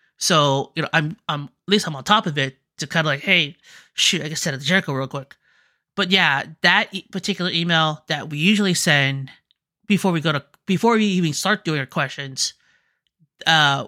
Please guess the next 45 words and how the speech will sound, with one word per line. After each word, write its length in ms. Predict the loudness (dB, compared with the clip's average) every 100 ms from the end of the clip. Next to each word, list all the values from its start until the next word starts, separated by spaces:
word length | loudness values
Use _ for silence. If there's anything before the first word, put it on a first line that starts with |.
| -8
we 200 | -2 0
usually, 400 | 2 0 -2 -2
'cause 260 | -2 -4 -6 -18 _ _ _ _ _
once 200 | -2 -2
we, 40 | -2
once 220 | 0 0
we 80 | 2
get 200 | 0 0
that 140 | -2
list 280 | 0 -2 0
out, 100 | -2 -2 -2
then 120 | 2
we 60 | 2
start 180 | 0 0
filling 240 | 2 2
out 120 | 0
the 60 | -2
questions, 540 | 0 0 0 -2 -2 -2
and 100 | -2
then 80 | -2
depending 460 | -4 0 0 2
on 380 | 2 4 2 0 -8 -20 _ -2
if 120 | 0
someone 260 | 2 2
doesn't 180 | 0 0
show 160 | 0 2
up 100 | 2
or 40 |
not, 140 | 0 0
we 80 | -2
just 180 | -2
scrap, 320 | -2 -6 -8 -8
we 120 | -6
just 160 | -2 0
scrap 240 | 0 -2
that, 200 | -4 -14 _
that 200 | -20 -8
section, 320 | -6 -4 -8 -10 _ _ _ _ _ _ _ _ _ -10
which 140 | -6
again, 300 | -2 -2 -4 -12 _ _ 0
I 200 | 2 2
will 160 | -2
take 220 | -2 -4 -2
ownership 320 | -2 -2
of. 100 | -6